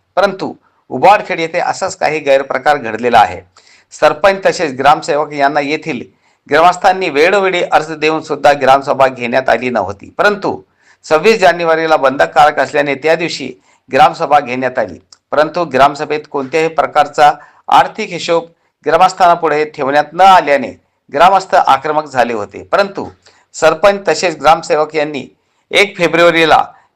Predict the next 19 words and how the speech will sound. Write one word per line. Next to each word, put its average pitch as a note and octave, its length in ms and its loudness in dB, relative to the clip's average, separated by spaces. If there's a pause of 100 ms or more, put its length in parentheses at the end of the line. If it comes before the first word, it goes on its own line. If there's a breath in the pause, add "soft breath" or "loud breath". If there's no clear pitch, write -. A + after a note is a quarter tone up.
ग्रामसभा E3 440 2
घेण्याचे D3 440 -2
ठरवले, B2 400 -4
परंतु G#3 500 -2 (380)
त्या E3+ 140 2
दिवशी F3 300 -6
सर्व F3 260 0
ग्रामस्थ D3+ 480 0
ग्रामसभेसाठी C#3+ 880 -2
हजर B2 240 -2
होते, A2+ 360 -6 (680)
परंतु F#3 320 0
या E3 220 4 (160)
ग्रामसभेला D#3+ 580 0
सरपंच E3 480 -2
आणि D3+ 160 -2
ग्रामसेवक D3+ 600 0
गैरहजर C#3+ 380 2
असल्यामुळे D3 540 0